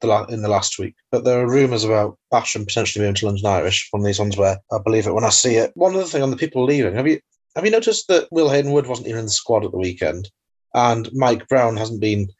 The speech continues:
seen or heard of since Harlequins? It seems that, do they just get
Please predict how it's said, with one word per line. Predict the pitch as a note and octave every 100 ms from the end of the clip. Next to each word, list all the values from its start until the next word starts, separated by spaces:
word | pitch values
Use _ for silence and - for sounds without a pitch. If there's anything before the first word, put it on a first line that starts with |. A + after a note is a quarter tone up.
| _ _ _ -
seen | - B2+ A2
or | G2+
heard | A2+ G#2
of | F#2+
since | A2 G2+
Harlequins? | A2+ A2 G2 - - -
It | -
seems | E3+ D#3+ C#3+
that, | C#3+ - _
do | D#3+
they | E3
just | D3 E3+
get | -